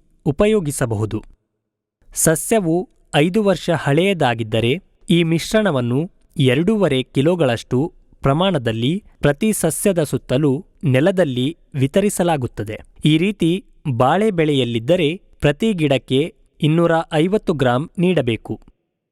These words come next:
ಬಾಳೆ ಬೆಳೆಯಲ್ಲಿ ಪ್ರತಿ ಗಿಡಕ್ಕೆ ಇನ್ನೂರ ಐವತ್ತು ಗ್ರಾಂ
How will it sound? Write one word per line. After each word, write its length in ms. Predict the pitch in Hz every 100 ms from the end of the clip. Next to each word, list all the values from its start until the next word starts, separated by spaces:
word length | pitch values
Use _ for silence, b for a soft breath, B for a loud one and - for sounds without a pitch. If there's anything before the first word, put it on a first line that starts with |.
| _ -
ಬಾಳೆ 380 | 117 123 175 214
ಬೆಳೆಯಲ್ಲಿ 680 | 156 127 113 113 120 165 - _ _
ಪ್ರತಿ 340 | - 143 214 208
ಗಿಡಕ್ಕೆ 600 | 147 120 110 - 135 196 _
ಇನ್ನೂರ 340 | 156 165 165 160 160 - _
ಐವತ್ತು 400 | 151 185 208 -
ಗ್ರಾಂ 340 | 135 123 123